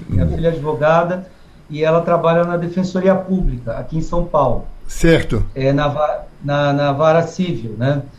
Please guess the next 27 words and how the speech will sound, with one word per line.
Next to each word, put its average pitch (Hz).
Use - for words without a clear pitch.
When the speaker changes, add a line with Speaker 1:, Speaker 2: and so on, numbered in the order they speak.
Speaker 1:
E 156
um 175
dia 190
ela 208
chegou 202
em 185
casa, 190
ela 156
é 165
jovem, 170
né? 160
E 147
ela 160
falou 170
assim, 196
"É, 208
pai, 117
o 104
negócio 202
é -
o -
seguinte: 151
o 180
amor 185
não 214
é 196
suficiente." 190